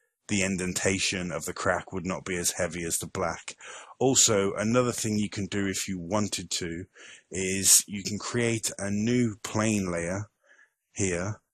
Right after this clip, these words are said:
Um, we'll color it some dark red kind of deal.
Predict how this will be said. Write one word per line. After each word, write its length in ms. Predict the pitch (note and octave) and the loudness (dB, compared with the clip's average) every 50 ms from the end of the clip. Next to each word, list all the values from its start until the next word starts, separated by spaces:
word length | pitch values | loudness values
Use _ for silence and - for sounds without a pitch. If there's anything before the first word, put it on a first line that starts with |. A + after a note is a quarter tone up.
| _ _ - | _ _ -6
Um, 320 | F2 F2+ F2+ F2+ F2 F2+ | -4 -4 -2 -2 -2 -2
we'll 140 | F2 F2+ F2 | -2 -4 -4
color 500 | - - - - F#2+ F#2 F2+ F2+ F2 E2+ E2+ | -4 -6 -4 -2 -2 0 0 0 0 -2 -2
it 140 | E2 - - | -4 -6 -6
some 640 | - - - - - - G2 F#2+ F#2 F2+ F2 E2 E2 - _ _ _ _ _ _ _ _ _ _ _ _ _ _ _ _ _ _ _ _ _ _ _ _ _ _ _ _ - - - | -6 -6 -4 -4 -4 -4 -4 -4 -4 -4 -6 -8 -10 -14 _ _ _ _ _ _ _ _ _ _ _ _ _ _ _ _ _ _ _ _ _ _ _ _ _ _ _ _ -10 -4 -2
dark 420 | F#2 F2+ F2 E2+ D#2+ - - - | 0 0 0 -2 -4 -6 -6 -4
red 380 | F2 E2+ E2 E2 D#2+ - - - | -2 -2 -2 -2 -4 -6 -10 -12
kind 320 | - - E2 E2 E2 D#2+ | -10 -8 -6 -6 -6 -8
of 120 | D#2 - | -10 -10
deal. 360 | - E2+ E2 E2 E2 E2+ E2+ | -8 -8 -6 -6 -6 -6 -8